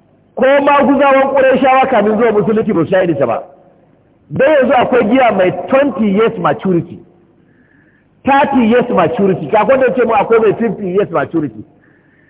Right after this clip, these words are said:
Giyar an yi brewing nata tun shekara hamsin da suka wuce. Aka aje ta shekara ta hamsin ta gama jika, sai yanzu za a sha. Akwai ta shekara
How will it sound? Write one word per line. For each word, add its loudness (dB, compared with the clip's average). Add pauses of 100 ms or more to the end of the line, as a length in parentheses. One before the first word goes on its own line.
(100)
Giyar 0 (100)
an 2
yi 2
brewing 0
nata 2
tun 0
shekara 0
hamsin -4
da -2
suka -4
wuce. -4 (1000)
Aka 0
aje 0
ta 0
shekara 0
ta 2
hamsin 0
ta 2
gama 0
jika, -2 (460)
sai 2
yanzu 2
za 2
a -2
sha. -10 (4000)
Akwai 2
ta 2
shekara 0